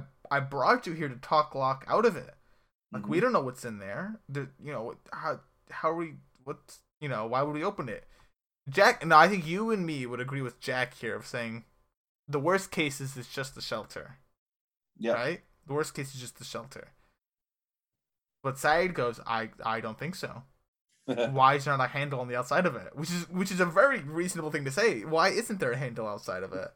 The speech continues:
Speaker 2: Great question.
Speaker 1: Why, you know, maybe it was not meant to be opened.
Speaker 2: You know who
Speaker 1: And
Speaker 2: I think could weigh in, weigh in on this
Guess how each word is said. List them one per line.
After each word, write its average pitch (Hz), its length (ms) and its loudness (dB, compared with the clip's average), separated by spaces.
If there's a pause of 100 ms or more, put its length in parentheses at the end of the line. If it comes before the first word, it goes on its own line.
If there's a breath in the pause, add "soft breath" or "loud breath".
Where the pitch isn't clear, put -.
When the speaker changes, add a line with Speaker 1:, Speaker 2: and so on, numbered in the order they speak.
(140)
Speaker 2:
Great 151 300 2
question. - 580 -4 (120)
Speaker 1:
Why, 160 220 10
you 156 220 -2
know, 139 140 4
maybe 131 240 -2
it 143 40 -2
was 139 120 -6
not 143 160 2
meant 147 160 -4
to 170 60 -8
be 160 120 -2
opened. 180 440 -4 (680)
Speaker 2:
You 110 100 -4
know 131 140 4
who 147 160 2
Speaker 1:
And 139 100 6
Speaker 2:
I 139 120 -4
think 135 160 -10 (120)
could 123 120 -2
weigh 113 260 2
in, 123 180 2 (120)
weigh 110 420 0
in 110 100 0
on 110 160 -2
this 110 200 -6